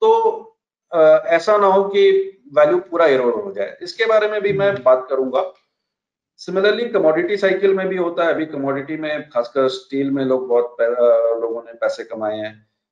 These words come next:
Speaker 1: तो
Speaker 2: हम्म।
Speaker 1: commodity cycle also आपको time पे play करना होता है। अगर आप सही time पे घुस जाइए, तो आप उसमें चार गुना, पांच गुना बहुत छोटे period में बन सकता है।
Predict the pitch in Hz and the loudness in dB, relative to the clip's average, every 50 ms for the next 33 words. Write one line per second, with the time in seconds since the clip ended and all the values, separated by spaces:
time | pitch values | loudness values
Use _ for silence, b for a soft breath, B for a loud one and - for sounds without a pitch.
0 | _ _ _ 160 160 165 170 165 156 147 139 135 123 117 - _ - 120 123 127 | _ _ _ 0 2 2 2 2 0 0 -2 -2 -4 -6 -10 _ -10 -4 -2 0
1 | 127 139 160 190 190 196 190 175 - 190 190 185 - - - 190 175 - - - | 0 0 -2 -6 -6 -6 -4 -4 -2 0 0 0 0 0 0 0 0 0 0 0
2 | 196 196 - - - - - 143 156 185 190 202 202 196 196 175 170 170 170 156 | 0 0 0 -2 -4 -4 -2 0 0 0 2 2 2 2 2 0 -2 0 0 0
3 | 135 135 135 127 117 117 117 120 117 113 113 113 135 143 143 143 143 - - _ | 0 2 2 2 2 0 0 -2 -2 -4 -2 -2 -2 2 2 2 2 0 -4 _
4 | 156 147 147 - - 120 135 160 160 170 170 175 180 175 - 190 190 185 151 143 | -6 -6 -6 -6 -6 -8 -8 -6 -4 -4 -4 -4 -6 -6 -4 -4 -2 -2 -4 -6
5 | 147 156 156 - 180 175 175 185 190 190 190 196 190 180 170 175 175 175 170 170 | -8 -12 -8 -8 -8 -6 -4 -4 -6 -4 -4 -2 0 0 0 0 0 -2 -6 -12
6 | _ 175 170 165 - 151 147 147 147 160 170 175 170 170 160 151 151 - 175 170 | _ -14 -14 -6 0 0 0 2 0 -2 -4 -4 -2 -2 -2 -2 -2 -4 -6 -6
7 | 170 165 175 175 - - 147 143 175 170 170 - 156 156 151 151 147 147 135 123 | -4 -2 -2 -4 -4 -6 -8 -6 -4 -6 -6 -4 -2 -2 -2 0 0 -2 -2 -2
8 | 120 - - 101 - _ _ 98 92 92 | -4 -4 -8 -12 -16 _ _ -2 -2 -2